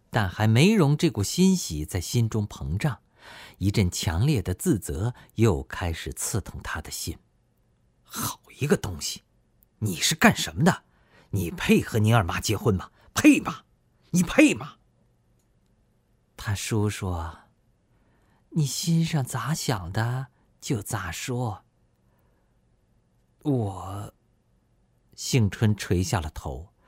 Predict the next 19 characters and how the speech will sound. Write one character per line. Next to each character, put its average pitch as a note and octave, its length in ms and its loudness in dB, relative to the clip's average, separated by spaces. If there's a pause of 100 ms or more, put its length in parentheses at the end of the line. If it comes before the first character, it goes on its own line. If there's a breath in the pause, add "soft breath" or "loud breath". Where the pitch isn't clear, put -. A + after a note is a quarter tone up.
(260 loud breath)
他 - 120 -6 (100)
不 A3 160 4
知 D3 200 0
该 C3 220 2
说 A#2+ 360 0
什 F2 180 -4
么， - 140 -14 (540 soft breath)
不 E3 120 2
知 F3 200 2
说 F#3+ 260 0
什 G#2+ 180 -2
么 E3 120 2
好， - 320 -14 (640)
说 - 340 -8
什 - 320 -12
么 D2+ 140 -10
呢？ A2 120 -6 (1600)
老 A2 260 6
人 A2 380 2